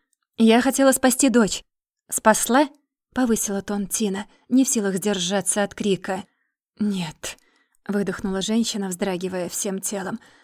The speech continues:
В её глазах стояли слёзы. Она шмыгнула и обречённо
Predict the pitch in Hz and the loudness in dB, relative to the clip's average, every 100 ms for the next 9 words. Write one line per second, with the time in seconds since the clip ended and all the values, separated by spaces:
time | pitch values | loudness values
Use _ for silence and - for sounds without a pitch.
0 | _ _ _ 208 208 208 196 208 220 226 | _ _ _ -2 0 0 0 0 -2 -4
1 | - 190 185 170 175 - 180 - 220 _ | -6 -6 -4 -4 -6 -6 -8 -8 -12 _
2 | _ _ _ _ _ _ _ _ 208 202 | _ _ _ _ _ _ _ _ -4 -2
3 | 190 180 - - 220 202 196 240 214 185 | -4 -4 -4 0 2 2 2 2 0 -2
4 | - 196 185 208 - 233 226 196 | -4 -4 -2 -4 -2 0 0 -2